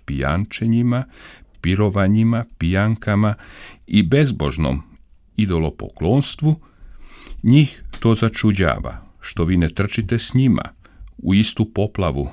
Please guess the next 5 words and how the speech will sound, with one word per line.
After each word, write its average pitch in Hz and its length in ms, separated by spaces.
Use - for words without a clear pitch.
raskalašenosti 78 1200
i 58 80
hule. 120 500
Oni 151 280
će 139 280